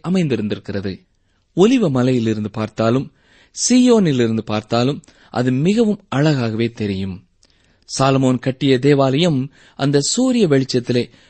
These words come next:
மிகவும் அழகாக தெரிந்திருக்கும். அந்த தேவாலயம் மிகவும் அலங்காரமாக, செல்வ செழிப்புள்ளதாக, சுத்தமான தங்கத்தை வைத்து அதன் பலகைகள்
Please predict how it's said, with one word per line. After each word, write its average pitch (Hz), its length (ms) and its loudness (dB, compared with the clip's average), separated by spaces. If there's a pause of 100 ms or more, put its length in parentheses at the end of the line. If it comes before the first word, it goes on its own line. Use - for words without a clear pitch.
(100)
மிகவும் 240 580 0
அழகாக 143 540 0
தெரிந்திருக்கும். 101 680 -6 (800)
அந்த 120 220 -2
தேவாலயம் 135 680 2 (120)
மிகவும் 226 560 0
அலங்காரமாக, 113 880 -2 (380)
செல்வ 233 440 2 (160)
செழிப்புள்ளதாக, 127 960 0 (420)
சுத்தமான 233 720 0
தங்கத்தை 170 560 0
வைத்து 160 480 2 (160)
அதன் 135 340 -2
பலகைகள் 170 640 2